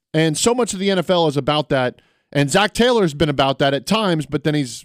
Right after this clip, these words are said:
not about it in other times, which is crazy to me. Twenty to six, score, go for two there. That way, if you don't get it, your odds of getting it the next time go way up. And if you do get it, that touchdown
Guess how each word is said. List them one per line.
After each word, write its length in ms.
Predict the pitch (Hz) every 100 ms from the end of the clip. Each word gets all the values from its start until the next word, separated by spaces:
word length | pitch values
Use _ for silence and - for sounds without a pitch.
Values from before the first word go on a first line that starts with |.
| _
not 280 | 127 139 156
about 300 | 143 139 135
it 100 | 127
in 80 | 131
other 180 | 151 127
times, 340 | 120 113 113
which 160 | 120 117
is 100 | -
crazy 320 | 135 123 117
to 80 | 120
me. 320 | 160 151 127 _ _ _ _ _ _ _ -
Twenty 280 | 156 190 196
to 80 |
six, 380 | 185 180 156 -
score, 640 | - - - 185 147 120 - 123
go 200 | 110 185
for 180 | 190 180
two 260 | - 185 160
there. 380 | 147 107 - _ _ _ _ _ -
That 160 | 170 175
way, 140 | 170
if 100 | 156
you 80 | 160
don't 220 | 160 175
get 160 | 151 135
it, 180 | 143 _
your 220 | 131 131 117
odds 240 | 143 143
of 180 | 131 -
getting 260 | 143 135 127
it 100 | 113
the 60 |
next 240 | 120 127 -
time 260 | 117 110
go 140 | 117 110
way 280 | 113 139
up. 300 | 117 120 _ _ _ 156
And 80 |
if 140 | 151 -
you 80 | 156
do 200 | 170 208
get 200 | 156 139
it, 200 | 135 _ _ _ _
that 240 | - 160 -
touchdown 720 | 160 147 - 143 139 131